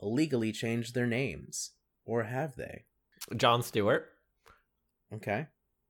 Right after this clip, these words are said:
Speaker 1: You're just, I, we do not, we do not have him ready to bring out, but if you want us to, we can find John Leibowitz. So this is a fun, uh, uh, connection to earlier. We have Grimes,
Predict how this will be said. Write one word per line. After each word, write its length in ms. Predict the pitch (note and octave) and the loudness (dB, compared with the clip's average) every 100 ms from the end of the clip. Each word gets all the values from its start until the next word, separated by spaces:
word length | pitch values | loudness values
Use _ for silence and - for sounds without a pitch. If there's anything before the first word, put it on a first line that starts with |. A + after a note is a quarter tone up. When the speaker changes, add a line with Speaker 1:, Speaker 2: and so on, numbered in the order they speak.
| - | -6
Speaker 1:
You're 100 | A2 | -4
just, 140 | G#2+ - A2 - | -4 -6 -14 -4
I, 100 | G#2 | 0
we 80 | G#2+ | 2
do 80 | B2+ | 2
not, 180 | C3 - | 2 4
we 80 | B2 | 4
do 80 | |
not 180 | C#3+ A#2 | 4 4
have 200 | A2+ A2 | 4 2
him 180 | A#2 C3 - | 2 -4 2
ready 160 | A#2 | 4
to 80 | A2+ | 4
bring 200 | A2 G#2+ | 2 2
out, 200 | G#2 C3+ | 2 2
but 100 | - | 0
if 60 | G#2+ | 2
you 80 | A#2 | 2
want 160 | A#2+ | 2
us 80 | A#2+ | 2
to, 120 | - | 4
we 80 | C3+ | 4
can 140 | C3 C#3+ | 8 8
find 260 | A#2 A2 | 8 6
John 180 | A2 G#2+ | 4 2
Leibowitz. 580 | G#2+ G#2+ C3 - - - - - - - - _ _ _ _ _ - | 2 2 0 0 -4 -6 -12 -4 -4 -4 -14 _ _ _ _ _ -6
So 160 | - D3 | 4 6
this 160 | E3 | 6
is 80 | F#3+ | 6
a 80 | E3+ | 6
fun, 300 | - C#3+ C3+ | 8 6 6
uh, 120 | A#2+ A#2+ A2 | 4 2 2
uh, 1160 | A2 G#2+ G2+ G2 G2 F#2 D2+ A#1 G#1+ D2 C#2 C#2 | 4 6 6 4 2 0 -2 -4 -4 -6 -6 -6
connection 360 | - B2 - A#2 | 0 0 2 2
to 60 | G#2+ | 2
earlier. 460 | A2 A2 A#2 E3 - _ _ - | 4 6 6 4 -2 _ _ 4
We 80 | |
have 140 | A#2+ F#2 | 4 4
Grimes, 600 | A2 G#2 G#2+ D3 F3 - | 2 4 4 2 -2 -8